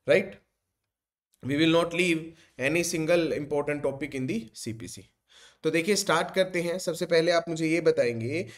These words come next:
कि सिविल, सिविल प्रोसीजर जो है वो कॉन्स्टिट्यूशन की कौन सी लिस्ट के अंदर सब्जेक्ट मैटर लिखा हुआ है। The answer is, the answer is entry thirteen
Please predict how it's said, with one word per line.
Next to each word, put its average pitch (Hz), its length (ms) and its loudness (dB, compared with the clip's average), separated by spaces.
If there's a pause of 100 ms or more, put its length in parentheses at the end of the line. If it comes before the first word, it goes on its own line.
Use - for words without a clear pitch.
(120)
कि 160 100 -2
सिविल, 175 640 2 (200)
सिविल 185 420 4
प्रोसीजर 185 600 2
जो 151 180 0
है 131 380 0 (320)
वो 180 220 4
कॉन्स्टिट्यूशन 190 760 0
की 185 460 -6 (160)
कौन 185 220 0
सी 185 420 -2 (220)
लिस्ट 156 340 0
के 202 100 -2
अंदर 190 240 2
सब्जेक्ट 160 440 -2
मैटर 139 200 -2
लिखा 113 260 -4
हुआ 98 280 -6
है। 92 160 -20 (680)
The 135 160 2
answer 190 380 2
is, 165 60 -4 (420)
the 147 180 4
answer 185 360 0
is 165 40 -4 (360)
entry 160 560 -2 (760)
thirteen 175 640 2